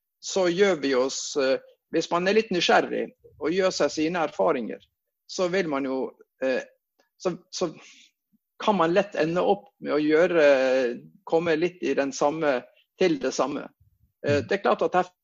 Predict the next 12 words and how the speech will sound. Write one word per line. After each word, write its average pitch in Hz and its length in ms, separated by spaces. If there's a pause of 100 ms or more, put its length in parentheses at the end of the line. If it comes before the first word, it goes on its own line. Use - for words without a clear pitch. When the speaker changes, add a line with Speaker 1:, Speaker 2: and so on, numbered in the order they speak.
Speaker 1:
finnes 202 260
variasjoner 165 600
av 107 160
dette. - 240 (420)
Eh, 135 460
og 139 460 (640)
man 156 160
kan 151 260
gå 147 180
mer 156 460
eller 143 140
mindre 143 440